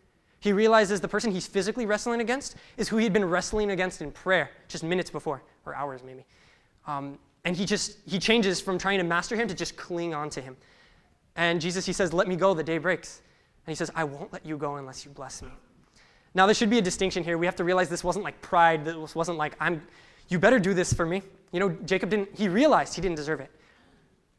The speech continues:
But in complete and utter lack of self-dependence, he casts himself upon this Savior. And he says, "I won't let you go unless you bless me. I won't let go of your word." This is the exact faith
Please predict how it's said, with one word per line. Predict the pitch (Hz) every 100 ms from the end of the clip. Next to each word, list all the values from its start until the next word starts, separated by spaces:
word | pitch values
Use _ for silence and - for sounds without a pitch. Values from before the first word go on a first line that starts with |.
| -
But | 208
in | 214
complete | 190 190 170 - 220 240
and | 170 170
utter | 175 170 143 120 _ _ _ -
lack | 160 170 170
of | 151
self-dependence, | - 165 - 156 156 135 131 - - _ _
he | -
casts | 165 - 170 -
himself | - 139 143 135
upon | 139 143
this | 135 -
Savior. | 139 135 131 _ _ _ -
And |
he | 165
says, | 190 -
"I | 165
won't | 156 151 170 190 -
let | 156 156 160 160
you | 143
go | 151 143 131 _ -
unless | 151 135
you | 143
bless | 135 135 139
me. | 127 _ _ _ _ _ _
I | 156
won't | 165 185
let | 185
go | 180
of | 165
your | 147
word." | 139 139 - _ _ _ _ _ _ _ - _ _ _ _ _ -
This | 151 214
is | 262 196
the | 220
exact | 160 143 156 156 180
faith | - - - 151 120 -